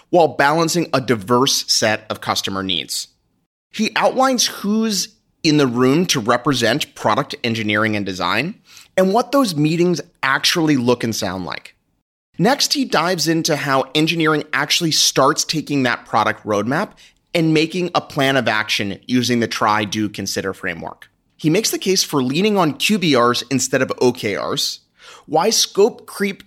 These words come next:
gets a bad rap, and his advice for getting better at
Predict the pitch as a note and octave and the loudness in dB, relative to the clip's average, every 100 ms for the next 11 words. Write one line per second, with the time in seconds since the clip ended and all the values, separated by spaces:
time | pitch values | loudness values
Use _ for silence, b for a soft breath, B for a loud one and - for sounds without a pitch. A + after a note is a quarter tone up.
0 | A2+ D#3+ F3 D#3+ D3 C#3 B2 A2 A2+ G#3+ | 0 0 2 0 4 2 4 2 0 -4
1 | - _ - B B G3 G3+ B3 C#4 G#3+ | -10 _ -20 B B 2 2 2 -2 0
2 | G#3 G#3+ - D3 D#3 E3+ F3+ - A#2 C3+ | 2 2 0 -2 0 2 0 -4 -2 2
3 | D3+ D3 | 4 2